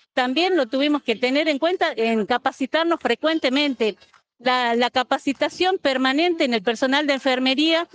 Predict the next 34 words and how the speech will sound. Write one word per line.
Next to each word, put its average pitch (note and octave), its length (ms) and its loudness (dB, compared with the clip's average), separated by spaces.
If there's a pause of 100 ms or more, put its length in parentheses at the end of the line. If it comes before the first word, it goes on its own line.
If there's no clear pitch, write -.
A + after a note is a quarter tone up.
(240)
y A#3+ 140 0
en A#3 100 0
el G#3+ 120 0
personal C4 500 0
de D4+ 80 0
salud B3+ 380 0
en D4+ 80 -2
general C4 500 0 (320)
siempre D4 540 0
es A#3+ 80 -6
fructífero. C#4+ 840 -2 (360)
Y B3 120 0
justamente, D#4+ 680 0
por B3+ 160 0
ejemplo, D4 340 0
este D4+ 300 0
año D4+ 340 0
el A#3+ 200 0
lema D4+ 280 0
de B3+ 100 0
enfermería C#4 840 0 (420)
es, C4+ 460 -2 (320)
eh, A3 380 0
capacitarnos D4 920 -2
para A#3+ 260 0
poder, D4 440 0 (500)
eh, A3+ 280 2
brindar C4 500 0
mayor C4+ 380 0
calidad C4 440 2
de D4+ 100 2
atención B3+ 640 0
al A#3+ 100 0
paciente. G#3 680 -2